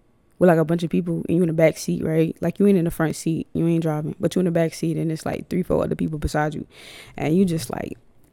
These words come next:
you know what I'm saying? Like, you can't move, you still. It's like, you just gotta wait for the car to stop for them to let you out, for you to get out. It's like,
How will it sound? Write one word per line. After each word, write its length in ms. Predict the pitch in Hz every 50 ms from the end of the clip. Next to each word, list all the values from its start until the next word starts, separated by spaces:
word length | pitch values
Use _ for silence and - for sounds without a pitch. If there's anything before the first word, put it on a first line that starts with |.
| _ _ _ _ - - -
you 60 | 190
know 80 | 185
what 60 | 185 180
I'm 60 | 180
saying? 220 | - - 185 180
Like, 180 | 180 175 180 -
you 60 | 196
can't 280 | - - 190 180 170 170
move, 260 | 170 175 196 190 165
you 100 | 165 160
still. 420 | - - - - 170 175 180 185
It's 160 | 175 175 -
like, 200 | - 175 170 156
you 120 | 170 180 196
just 160 | 190 185 185
gotta 220 | 180 170 170 160
wait 300 | 156 151 151 156 160 -
for 100 | - 170
the 60 | 165 147
car 240 | - - 165 160
to 80 | 160 160
stop 320 | - - - 170 165 -
for 80 | - -
them 160 | 165 165 160
to 60 | 156
let 260 | 151 151 160 160 - -
you 120 | 160 156 -
out, 220 | - - - - -
for 60 | 165
you 140 | 160 165 156
to 80 | 160
get 360 | 147 139 139 160 160 - - - -
out. 200 | - 80 82 -
It's 240 | - 180 - - -
like, 280 | 160 156 156 151 -